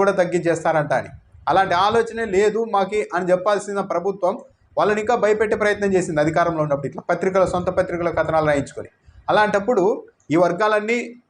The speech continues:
భయంతో దూరం అయ్యాయి జగన్మోహన్ రెడ్డికి. కాబట్టి వీళ్ళందరినీ, ఆ భయాల్ని, ఆ అపోహల్ని పోగొట్టేందుకు ఇలా చాలా సెక్షన్లు ఉన్నాయి. జగన్మోహన్ రెడ్డికి సాలిడ్‌గా యాంటీ అయిపోయిన వాళ్ళు,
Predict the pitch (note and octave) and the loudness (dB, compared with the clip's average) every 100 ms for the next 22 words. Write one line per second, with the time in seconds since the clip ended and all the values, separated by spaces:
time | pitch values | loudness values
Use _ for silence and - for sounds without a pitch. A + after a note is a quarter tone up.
0 | _ _ C#3+ E3+ A#3+ A#3 A#3+ A#3 F#3 G3+ | _ _ -2 2 2 2 2 4 2 0
1 | G#3+ G3+ F3+ D3 E3+ F3+ F3+ E3+ C#3 A2 | 2 2 0 0 -4 -2 -4 -4 -8 -10
2 | - _ _ _ _ _ - - F#3+ B3+ | -16 _ _ _ _ _ -10 -2 0 0
3 | G3 F#3 E3 E3 A3+ G3 G#3+ E3+ D#3+ C#3+ | 0 0 0 0 0 2 0 2 2 2
4 | F3 F#3+ F3+ F#3+ G3 C#3 C#3+ F3+ F3+ D3+ | 2 2 2 0 0 0 2 0 0 -2
5 | D#3 - - - - D#3 F#3 G3 F#3+ E3 | -4 -6 -10 -20 -8 0 2 2 0 -4
6 | C3+ D#3 E3 C#3+ D3+ G3 G3 F#3+ F#3+ G3 | -2 -2 0 0 2 2 0 -2 -6 -6
7 | F#3+ F3 B2 - - - D#3 E3 F3 E3+ | -4 -2 -4 -6 -18 -4 -2 0 0 0
8 | E3 E3 F3+ G#3 - D#3+ G#3 G3+ G#3 G3+ | -2 -4 -4 -8 0 2 2 4 4 4
9 | F#3+ G3 F#3 E3+ D#3 A2+ | 2 0 0 0 -6 -8